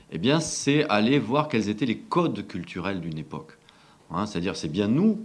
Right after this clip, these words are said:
du présent, qui posons les questions, mais c'est au passé d'y répondre. Et lorsqu'on demande à Jean Zay, parce qu'il a beaucoup écrit, hein, euh, ce, et la façon dont il se voit comme détenu, et ce que son procès signifie,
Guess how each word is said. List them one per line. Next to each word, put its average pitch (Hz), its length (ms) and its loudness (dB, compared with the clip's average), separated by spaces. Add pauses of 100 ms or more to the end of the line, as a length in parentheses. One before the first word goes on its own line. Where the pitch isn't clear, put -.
(100)
du 104 180 -8
présent, 101 360 -2
qui 90 140 -8
posons 85 300 -6
les 78 100 -6
questions, 131 480 -6 (280)
mais 87 60 -6
c'est 90 220 -6
au 92 40 -2
passé 120 340 0
d'y 117 120 -2
répondre. 78 400 -8 (320)
Et 92 60 -4
lorsqu'on 151 320 2
demande 123 320 2
à 98 60 0
Jean 98 180 -4
Zay, 92 220 -6
parce - 180 -16
qu'il - 160 -18
a - 60 -16
beaucoup 80 240 -12
écrit, 110 240 -10 (400)
hein, 95 320 -4
euh, 85 160 -10
ce, - 300 -6 (180)
et 98 60 -4
la 92 100 -2
façon 175 280 -6
dont 127 120 -4
il 113 180 -10
se 98 60 -14
voit 101 120 -4
comme 87 200 -8
détenu, 87 400 -8
et 87 40 -6
ce - 120 -6
que 208 140 -4
son 143 180 -4
procès 117 360 -10
signifie, 98 520 -10